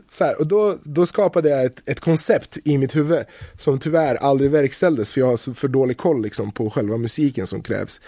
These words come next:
Eh, och det pro-, det konceptet hette Circle Pit Plow och det var, det var en, eh, hardcore D J som aldrig föddes, men han hade en logga.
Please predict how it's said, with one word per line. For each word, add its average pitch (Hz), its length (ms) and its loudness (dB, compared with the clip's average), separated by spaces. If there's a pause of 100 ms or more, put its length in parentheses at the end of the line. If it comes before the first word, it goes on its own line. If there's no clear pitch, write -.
(520)
Eh, 117 200 4
och - 400 0
det 135 280 0
pro-, 143 260 -2 (200)
det 170 260 0 (140)
konceptet 147 560 -2
hette 117 320 0
Circle 160 400 0
Pit - 260 -4
Plow 113 420 0 (380)
och - 280 -6
det 139 120 -2
var, 135 380 0 (140)
det 139 220 0
var 147 320 0
en, 143 300 0
eh, 131 420 2 (500)
hardcore 160 440 0
D 147 120 -2
J 147 300 2
som 143 200 0
aldrig 135 320 0
föddes, 135 560 -4
men 131 160 -4
han 147 100 2
hade 165 240 0
en 190 120 2
logga. 196 380 -2